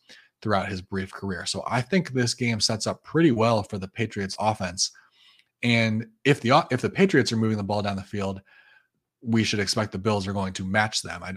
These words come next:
we're not, the Patriots are not gonna blow the Bills out. I'd be pretty shocked by that. So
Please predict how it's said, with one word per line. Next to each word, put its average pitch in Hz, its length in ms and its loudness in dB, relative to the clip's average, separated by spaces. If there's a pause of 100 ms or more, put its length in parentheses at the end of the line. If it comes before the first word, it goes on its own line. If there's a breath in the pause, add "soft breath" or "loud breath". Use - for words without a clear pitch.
we're 104 140 -6
not, 101 180 -4
the 95 80 -6
Patriots 104 360 -4
are 98 40 -6
not 95 200 -4
gonna 98 140 -8
blow 101 260 -6
the 95 80 -6
Bills 95 280 -8
out. 92 240 -8
I'd 92 80 -12
be 95 120 -12
pretty 98 240 -10
shocked - 380 -8
by 90 140 -10
that. 98 260 -6
So 98 280 -4